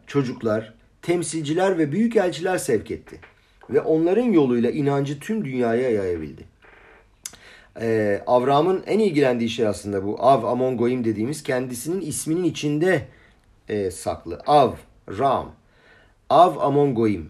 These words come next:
Avram sadece daha evvel söylediğimiz gibi bizim babamız değildir. Buna çok iyi bir örnek geçenlerde İsrail ile diğer Arap ülkeleri arasında yapılmış olan anlaşma.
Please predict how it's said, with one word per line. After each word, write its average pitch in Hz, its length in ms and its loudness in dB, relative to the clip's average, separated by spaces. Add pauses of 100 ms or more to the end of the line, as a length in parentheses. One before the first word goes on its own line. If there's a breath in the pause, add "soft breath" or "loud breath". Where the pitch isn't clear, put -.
Avram 143 400 4
sadece 160 580 0
daha 143 200 4
evvel 139 160 2
söylediğimiz 120 500 -4
gibi 117 160 -6
bizim 120 240 -4
babamız 117 380 0
değildir. 101 320 -6
Buna 117 220 -4
çok 165 320 -6 (100)
iyi 160 240 -6
bir 151 60 2
örnek 120 460 0 (280 soft breath)
geçenlerde 120 800 -2 (100)
İsrail 131 480 0
ile 117 200 -2
diğer 123 220 0
Arap 117 320 0
ülkeleri 107 380 -2
arasında 104 320 -4
yapılmış 110 380 -4
olan 113 160 -4
anlaşma. 135 600 -4